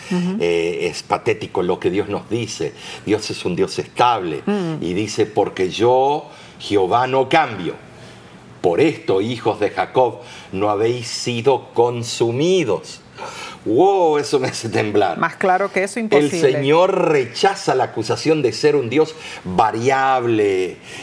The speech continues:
Speaker 2: eh, movible, o sea,
Speaker 1: Que se mueve como las olas del mar.
Speaker 2: volátil.
Speaker 1: Mm.
Speaker 2: No, los volátiles somos nosotros.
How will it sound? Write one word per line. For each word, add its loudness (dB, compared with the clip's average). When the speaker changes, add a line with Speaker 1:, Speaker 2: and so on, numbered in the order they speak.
Speaker 2:
eh, 2
movible, 0
o 2
sea, 0
Speaker 1:
Que 4
se 0
mueve 2
como 2
las 2
olas 0
del 2
mar. 4
Speaker 2:
volátil. 2
Speaker 1:
Mm. -2
Speaker 2:
No, 4
los 2
volátiles 2
somos 2
nosotros. -2